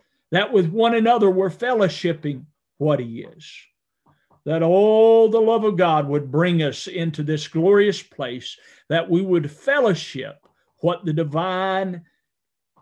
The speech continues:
Lord and Savior actually is. And we would give it without partiality to one another. We would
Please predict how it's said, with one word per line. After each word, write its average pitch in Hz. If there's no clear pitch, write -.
Lord 185
and 147
Savior 131
actually 143
is. -
And 170
we 185
would 165
give 254
it -
without 175
partiality 202
to 143
one 160
another. 165
We 139
would 170